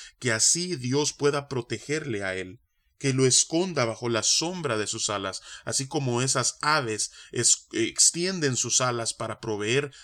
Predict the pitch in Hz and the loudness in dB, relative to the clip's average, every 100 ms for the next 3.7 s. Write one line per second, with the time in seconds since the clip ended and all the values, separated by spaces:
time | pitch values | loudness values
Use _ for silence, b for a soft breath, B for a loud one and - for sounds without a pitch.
0 | B - - 165 165 127 107 104 - 104 | B 8 8 8 4 2 0 0 -4 -6
1 | - 107 - 107 - 110 104 110 135 135 | -6 -8 -4 -6 -4 -2 0 0 -2 -4
2 | 123 - - - 139 147 131 104 107 101 | -6 -4 0 0 0 -2 -4 -4 -4 -4
3 | 95 B B - - 117 - | -4 B B -2 2 2 0